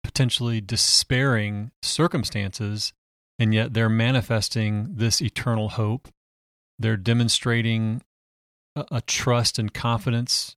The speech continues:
in who Christ is and God's purposes for their life, both here and in the life to come. And even in the midst of what might the, the world would certainly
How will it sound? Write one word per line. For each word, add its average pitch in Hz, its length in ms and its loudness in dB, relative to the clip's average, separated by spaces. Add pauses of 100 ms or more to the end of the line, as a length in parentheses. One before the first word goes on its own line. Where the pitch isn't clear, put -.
(100)
in 110 460 0 (100)
who 120 100 2
Christ 120 540 0
is 139 400 0 (100)
and 104 320 -4 (400)
God's 113 320 2
purposes 123 720 -2
for 117 260 -4
their 107 160 0
life, 131 500 0 (200)
both 110 240 0
here 131 420 0
and 113 240 -2
in 110 260 -2
the 110 120 -4
life 107 240 -2
to - 80 -6
come. 156 400 -2 (880)
And 117 280 2 (120)
even 160 260 6
in 147 120 4
the 135 60 2
midst 135 380 0
of 120 160 -4
what 131 360 -4 (340)
might 131 420 -2
the, 120 220 -2
the 117 120 -2
world 117 340 -2
would 117 140 -4
certainly 120 600 0